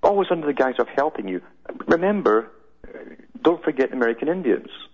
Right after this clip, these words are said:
Whenever the white man says, "We're gonna help you," run the other way. Run the other way. 'Cause they're always lying. There's always another agenda behind it.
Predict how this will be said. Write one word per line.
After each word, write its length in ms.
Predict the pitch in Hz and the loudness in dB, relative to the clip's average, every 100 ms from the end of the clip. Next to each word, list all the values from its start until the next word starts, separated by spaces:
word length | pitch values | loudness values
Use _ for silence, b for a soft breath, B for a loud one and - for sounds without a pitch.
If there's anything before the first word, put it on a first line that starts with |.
| - | -2
Whenever 360 | 131 139 175 202 | 2 2 2 0
the 260 | 110 - | -2 -2
white 180 | 104 - | 0 0
man 180 | 101 98 - | -2 -2 -2
says, 120 | 101 | 0
"We're 100 | 98 | 0
gonna 120 | 95 | 0
help 320 | 101 151 - | 0 -2 -2
you," 180 | - 71 - - _ - _ - - | -6 -6 -10 -20 _ -20 _ -14 -2
run 280 | 104 151 123 | 0 2 2
the 80 | |
other 180 | 95 92 | 0 0
way. 220 | 90 - - - - - - _ - - - - | 0 -2 -4 -20 -20 -20 -20 _ -20 -20 -20 -2
Run 160 | 143 175 | 0 2
the 100 | 165 | 2
other 160 | 139 | 2
way. 220 | 123 131 87 - - _ - | 0 -4 -6 -18 -20 _ -2
'Cause 120 | 160 | 2
they're 100 | 180 | 4
always 240 | 190 160 107 | 4 2 2
lying. 400 | 113 113 76 85 | 0 -2 -8 -4
There's 140 | 117 | 0
always 180 | 143 143 | 0 0
another 300 | 123 131 101 | -2 0 0
agenda 480 | 92 98 110 107 82 | 0 0 0 0 -2
behind 400 | 87 87 101 - | -2 -4 -8 -8
it. 240 | - | -12